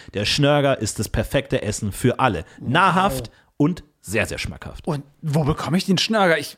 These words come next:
Speaker 2: muss ihn unbedingt jetzt essen.
Speaker 1: Den kriegst du ab jetzt an jeder Tankstelle. Der Schnörger ist ab jetzt der perfekte Begleiter auf langen Reisen oder auch einfach so für zwischendurch. Oder ihr könnt ihn auch nach Hause bestellen. Schnörger punkt de bietet eine Liste von allen Restaurants,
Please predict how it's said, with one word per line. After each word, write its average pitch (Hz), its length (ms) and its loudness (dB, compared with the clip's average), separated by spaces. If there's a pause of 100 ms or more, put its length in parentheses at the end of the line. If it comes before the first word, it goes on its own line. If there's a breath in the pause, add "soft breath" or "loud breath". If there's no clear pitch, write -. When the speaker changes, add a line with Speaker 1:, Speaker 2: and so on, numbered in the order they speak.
(140)
Speaker 2:
muss 160 240 2
ihn 185 100 4
unbedingt 208 380 4
jetzt 190 240 -2
essen. 196 320 -2
Speaker 1:
Den 262 180 -2
kriegst - 260 -2
du 175 60 2
ab 110 180 0
jetzt - 380 -4 (140)
an 90 160 -6
jeder 156 260 4
Tankstelle. - 560 -6 (200 loud breath)
Der 120 100 0
Schnörger 208 520 2
ist 147 140 -2
ab 101 220 -2
jetzt 139 300 0
der - 80 -2
perfekte 147 520 -4
Begleiter 120 460 -2
auf 113 180 -2
langen 160 440 0
Reisen 135 440 -2 (220 loud breath)
oder 226 200 0
auch 175 80 -2
einfach 175 260 -4
so 185 180 0
für 190 160 -4
zwischendurch. 208 580 -4 (220)
Oder 170 300 0
ihr 107 80 -6
könnt 117 140 -2
ihn 120 60 -4
auch 135 80 -4
nach 143 120 -6
Hause 180 200 0
bestellen. 107 400 -2 (240 loud breath)
Schnörger 147 380 0
punkt 120 240 0
de 95 280 0 (240 loud breath)
bietet 165 280 -4
eine 95 100 -8
Liste 156 420 -4 (160 loud breath)
von 104 200 -4
allen 151 260 0
Restaurants, 95 580 -4